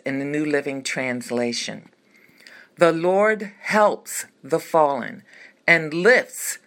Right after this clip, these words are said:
those bent beneath their loads." The Lord helps the fallen and lifts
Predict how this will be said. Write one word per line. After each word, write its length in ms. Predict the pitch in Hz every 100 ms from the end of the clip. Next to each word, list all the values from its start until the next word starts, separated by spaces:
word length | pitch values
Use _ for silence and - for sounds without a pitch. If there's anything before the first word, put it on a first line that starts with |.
| _ 135
those 420 | 160 156 143 123
bent 480 | 127 190 147 - - _ _
beneath 460 | 147 139 139 135 139
their 160 | 127
loads." 600 | 123 127 113 98 - - - _ _ _ _ _ _ -
The 240 | 139 151
Lord 560 | 147 160 180 190 190 - _ -
helps 720 | - 220 277 - - - - - _ _ -
the 120 | 147
fallen 720 | - 143 123 117 104 101 101 - - - _ _ 156
and 240 | 151 147
lifts 640 | 156 214 269 - - -